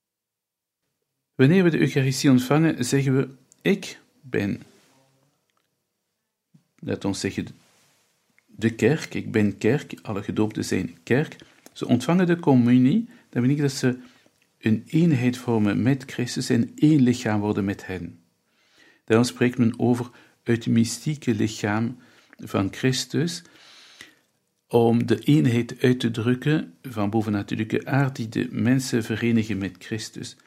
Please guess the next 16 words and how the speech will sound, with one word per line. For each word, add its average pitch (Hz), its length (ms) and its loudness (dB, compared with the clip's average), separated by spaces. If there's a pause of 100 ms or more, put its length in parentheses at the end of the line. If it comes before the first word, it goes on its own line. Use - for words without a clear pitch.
(640)
Hij 143 160 4
is 185 280 -2
ons 131 220 0
hoofd, 143 340 -2
wij 120 100 -2
zijn 113 180 -2
het 107 200 -6
lichaam. 113 640 -4 (380)
En 113 140 -6
dit 170 160 0
komt 160 280 0
overeen 131 560 0
met 120 200 -2
de 113 80 -2
manier 123 420 0
waarop 117 400 -4